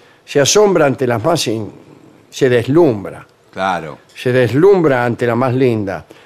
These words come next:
Speaker 1: se asombra ante la inteligente y se casa con la que le dé bola, ¿qué va a hacer?
Speaker 2: Mm.
Speaker 1: Bien.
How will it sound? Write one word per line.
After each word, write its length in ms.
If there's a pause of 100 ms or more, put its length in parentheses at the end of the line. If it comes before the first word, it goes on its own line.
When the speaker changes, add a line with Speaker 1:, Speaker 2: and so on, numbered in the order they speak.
Speaker 1:
se 180
asombra 640
ante 340
la 140
inteligente 1000 (100)
y 60
se 180
casa 360
con 140
la 100
que 120
le 120
dé 100
bola, 460
¿qué 80
va 100
a 20
hacer? 200
Speaker 2:
Mm. 200 (320)
Speaker 1:
Bien. 160